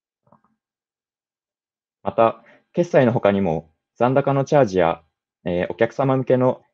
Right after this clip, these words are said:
決済履歴の管理も行います。例えば、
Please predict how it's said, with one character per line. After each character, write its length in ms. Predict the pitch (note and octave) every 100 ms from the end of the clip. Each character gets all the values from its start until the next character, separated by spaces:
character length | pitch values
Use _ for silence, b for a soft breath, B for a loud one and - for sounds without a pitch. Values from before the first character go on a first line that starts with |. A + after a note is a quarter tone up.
| -
決 160 | A2 -
済 160 | C3+
履 100 | C#3
歴 160 | C#3+ G2+
の 100 | F2+
管 200 | G#2 F#2+
理 80 | F2
も 180 | A2+
行 240 | - - E2 D2
い 80 |
ま 140 | D2 D#2+
す。 200 | _ _ _ _ _ _ _ _ _ _ _ _ _ _ _ _ _ _ _ _ _ _ _ _ _ _ _ _ _ - E3
例 100 | E3
え 40 |
ば、 300 | G2 F2